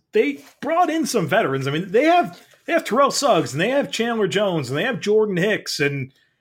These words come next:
uh, Tremaine Brock, and D J Swearinger. Like, veteran guys in the N F L came here to play.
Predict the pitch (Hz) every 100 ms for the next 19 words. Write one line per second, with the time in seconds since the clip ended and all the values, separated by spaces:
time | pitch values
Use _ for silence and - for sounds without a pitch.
0 | _ - 143 135 131 175 240 185 220 220
1 | 185 151 139 190 202 202 185 175 170 -
2 | 185 214 196 156 139 135 143 143 143 _
3 | _ _ 135 127 254 359 285 160 127 208
4 | 240 156 131 110 - 190 196 185 180 165
5 | 180 170 135 - _ _ _ _ - 240
6 | 233 127 117 101 - - - 208 196